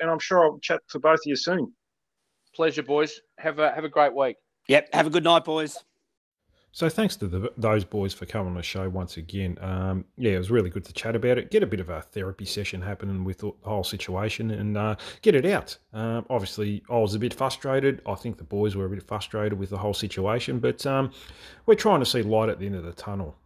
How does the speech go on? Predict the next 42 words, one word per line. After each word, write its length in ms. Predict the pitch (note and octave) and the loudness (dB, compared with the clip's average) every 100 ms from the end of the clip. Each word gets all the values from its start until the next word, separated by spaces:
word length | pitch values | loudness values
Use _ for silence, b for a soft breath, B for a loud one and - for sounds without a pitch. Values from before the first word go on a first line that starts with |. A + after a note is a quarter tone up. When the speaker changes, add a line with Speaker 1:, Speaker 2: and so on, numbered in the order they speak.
| - B B B | -18 B B B
Speaker 4:
So 240 | - E3+ E3 | 2 2 4
anyways, 500 | A#3+ A3+ G#3+ C4+ - - | 2 4 4 2 -2 -2
that's 240 | G3+ - | -2 2
it 160 | A3+ A3 | 0 2
for 160 | - | 0
this 260 | E3 G3+ - E3 | 2 0 -2 -2
episode. 520 | D3 D#3 F#3+ A3+ A3+ - - - | 0 0 0 0 0 -4 -10 -4
Um, 480 | D#3 D#3 D#3+ E3 D3+ | 0 4 4 2 0
I 80 | - | 2
will 200 | F3+ G#3+ | 6 6
be 100 | C3 | 6
back 240 | G#2 B2 - | 2 0 0
probably 220 | A2+ G#2 | -2 0
later 260 | A#2 A#2+ | 2 4
in 80 | A2 | 2
the 40 | G2+ | 2
week, 400 | G#2 C#3 C#3+ - | 2 0 -2 -10
uh, 320 | A#2+ A2 G#2+ | -4 -2 0
to 160 | G#2 - | -2 -6
do 320 | - B2 A#2+ A#2 | 0 2 2 2
more 220 | A#2 G#2+ | 0 0
players 380 | - A#2 A2+ G2+ | 0 0 2 0
review. 360 | G2 G#2+ C3 | -2 0 0
There'll 140 | B2 A#2+ | 0 0
probably 360 | D3+ G#2 F2 | 2 2 0
be 60 | F2+ | -4
more 180 | G#2 G#2 | -2 0
news, 320 | G#2 A#2 G#2 | 0 -2 -2
knowing 240 | G#2+ F#2+ | -2 -2
our 140 | G#2 G#2 | -2 0
luck, 320 | G#2+ A#2+ - | 0 -2 -6
uh, 160 | - G2 | -8 -4
with 160 | F#2+ - | -4 -2
all 160 | G#2 G2 | -2 0
the, 200 | F#2+ F#2 B B B B B | -2 -6 B B B B B
um, 280 | A2+ A2 G#2+ - - | -2 0 -2 -4 0
happenings, 580 | D3 - D3 C3+ - - | 0 2 0 0 -2 -4
um, 320 | C3+ C3 B2+ | -2 -2 0
that 100 | B2 | 2
have 140 | B2+ B2 | 2 2
been 160 | C3+ | 0
happening 540 | B2 C#3+ C3+ C3+ B2+ | 0 -2 -4 -2 -2